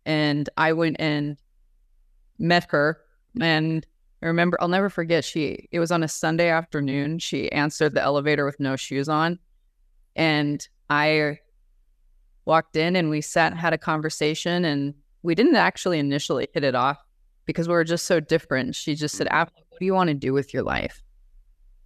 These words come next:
Speaker 2: I love it.
Speaker 1: Mm-hmm.
Speaker 2: I love it. I, I, I love that I have a mental picture of this because I have actually met her in that building as well.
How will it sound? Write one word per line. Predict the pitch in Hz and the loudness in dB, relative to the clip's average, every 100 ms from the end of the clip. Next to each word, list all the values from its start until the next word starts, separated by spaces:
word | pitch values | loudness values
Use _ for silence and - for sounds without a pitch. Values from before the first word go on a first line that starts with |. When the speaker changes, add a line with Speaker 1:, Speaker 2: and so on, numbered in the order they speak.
| - - - | -20 -20 -10
Speaker 2:
I | - | -2
love | 90 80 | 2 2
it. | 78 | 0
Speaker 1:
Mm-hmm. | 147 | 0
Speaker 2:
I | 87 | 0
love | 85 | 0
it. | - - _ _ _ - | -2 -10 _ _ _ -2
I, | 117 | -2
I, | - 131 - | 0 -2 2
I | |
love | 127 135 | 2 4
that | 117 | 2
I | 104 | 4
have | 104 95 | 2 2
a | |
mental | 95 92 | 0 -2
picture | 85 95 95 | -2 -2 -2
of | |
this | 76 - | -6 -6
because | 92 87 | -4 -2
I | - 95 | 0 2
have | 95 82 - _ - | 2 -2 -6 _ -6
actually | 92 - 87 | -6 -2 -2
met | 87 92 | 0 -2
her | 92 90 | 0 0
in | 85 95 | 2 0
that | 87 - | 0 0
building | 90 85 82 | -2 0 -2
as | 78 | -4
well. | 85 90 80 78 | -2 0 0 -4